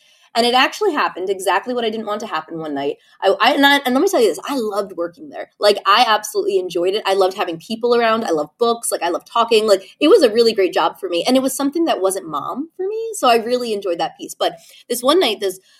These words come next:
guy came up. He was looking for self-help or a business book. And I was, "Oh, let me help you." And, you know, so I would always help the people who come in looking for business stuff. And I found him a good book and we were talking about it. And he was like, "Oh, you know a lot about this." And I was like, "Oh, yeah, I have my own business." And we were talking.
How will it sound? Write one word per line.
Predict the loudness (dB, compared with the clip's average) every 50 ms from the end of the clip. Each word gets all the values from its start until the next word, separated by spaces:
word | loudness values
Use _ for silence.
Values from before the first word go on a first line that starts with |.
| _ _ _
guy | -6 0 2 2 4 4 2 0 -2
came | -4 -2 -2 -2
up. | 0
He | 0 0
was | -2 0
looking | -2 -4 -4 -4
for | -4 -6
self-help | -2 -2 -2 -2 -2 -4 -6 -6 -4
or | -4 -4
a | -4
business | -4 -6 -6 -8 -8 -8
book. | -8 -10 -10 -10 _
And | -10 -8
I | -8
was, | -8 -8 -4
"Oh, | -2 0
let | 2 4 4
me | 4 4
help | 2 0 -2 -4
you." | -10 -18 -20 _ _ -20 -6 -2
And, | 0 2 4 4
you | 4
know, | 4 4
so | 4 6 6
I | 6
would | 6 6
always | 4 4 2
help | 0 -2
the | -2
people | -2 -2 2 2 2
who | 2
come | 2 -2 -2
in | -2
looking | -2 -4 -4
for | -4 -4
business | -2 -2 -4 -4 -6 -10
stuff. | -10 -12 -12 -12 -10
And | -6 -4
I | -4 -4
found | -2 0 0 2 2
him | 2 0
a | -2 0
good | 0 0 0 0 0
book | 0 0 0 0 -4
and | -6 -6
we | -4
were | -6
talking | -2 -2 -2 -2 -2 -2
about | -2 0 0 -2
it. | -2
And | -6 -10 _ _ _
he | 0 2
was | 2 4
like, | 4 4
"Oh, | 4 4
you | 4 4
know | 4 4
a | 4
lot | 4 2 4
about | 4 4 2 2 2
this." | -2 -8 -10
And | -8 -8
I |
was | -6 -6
like, | -2 0
"Oh, | 2 2 4 4
yeah, | 4
I | 4
have | 2
my | 2 0 0
own | 0 0 -2
business." | -2 -2 -4 -6 -10 -10 -10
And | -8
we | -8 -8
were | -8
talking. | -8 -8 -10 -8 -8 -10 -10